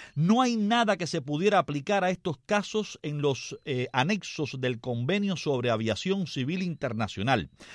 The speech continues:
Lo dijo Anthony Pi-, eh, Philbin de la Asociación Internacional de Aviación Civil.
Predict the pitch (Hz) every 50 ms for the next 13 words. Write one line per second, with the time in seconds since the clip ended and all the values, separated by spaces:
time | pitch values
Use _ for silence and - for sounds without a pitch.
0 | - - 117 117 123 131 160 202 180 180 175 - - 180 196 214 202 - 208 196
1 | 180 170 143 - - 208 220 214 - 135 120 117 113 104 - - 226 226 185 139
2 | 135 139 156 170 160 - - - - - 113 120 131 131 127 127 123 - - 123
3 | - 135 120 113 - 202 202 196 180 160 - 147 135 135 135 120 - 131 131 165
4 | 196 208 180 165 165 139 123 123 117 107 - - 160 175 185 175 - - - 104
5 | 107 113 110 90 71 -